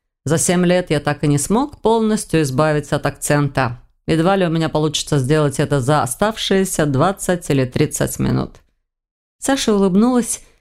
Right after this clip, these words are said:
внимательно следя за дорогой. Двадцать девятое октября две тысячи двенадцатого года. Час пятьдесят шесть минут. Улица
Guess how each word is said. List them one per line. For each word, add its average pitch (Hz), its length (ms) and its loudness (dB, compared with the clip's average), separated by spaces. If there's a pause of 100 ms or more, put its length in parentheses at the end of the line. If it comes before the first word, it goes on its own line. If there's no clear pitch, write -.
(120)
внимательно 202 760 2
следя 143 380 2
за 143 120 0
дорогой. 131 540 -2 (1400)
Двадцать 208 480 2
девятое 180 480 2
октября 190 540 0 (280)
две 190 220 2
тысячи 247 400 -2
двенадцатого 185 640 0
года. 135 360 0 (880)
Час - 540 -2
пятьдесят 175 460 0
шесть - 320 -2
минут. 135 380 -2 (1160)
Улица 185 680 0